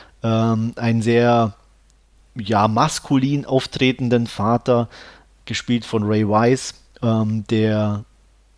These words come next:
seine Mutter ist natürlich die, äh, perfekte Mama, die ihn über alles liebt und, äh, ihn abknutscht, als er nach Hause kommt, also wie man's eigentlich nicht haben möchte. Ähm, die, m,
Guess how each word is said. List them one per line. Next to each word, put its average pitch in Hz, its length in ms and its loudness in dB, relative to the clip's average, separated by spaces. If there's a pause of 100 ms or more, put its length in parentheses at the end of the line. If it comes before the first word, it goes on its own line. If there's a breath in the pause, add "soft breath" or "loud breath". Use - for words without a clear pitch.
(140)
seine 113 300 0
Mutter 127 340 2
ist 120 160 0
natürlich 117 480 -2
die, 107 360 -2
äh, 110 320 -4
perfekte 135 520 -2
Mama, 127 380 2
die 117 120 -2
ihn 113 100 -2
über 113 220 -4
alles 117 300 -4
liebt 139 380 -4
und, 117 240 -2
äh, 113 160 0
ihn 123 180 -4
abknutscht, - 580 -4
als 117 160 0
er 117 80 4
nach 117 200 0
Hause 117 300 2
kommt, 113 360 -2
also 110 260 -6
wie 120 80 0
man's 117 220 2
eigentlich 107 300 0
nicht 165 240 0
haben 127 400 2
möchte. 127 500 0 (640 loud breath)
Ähm, 113 680 0 (120)
die, 120 380 2 (760)
m, 127 340 -6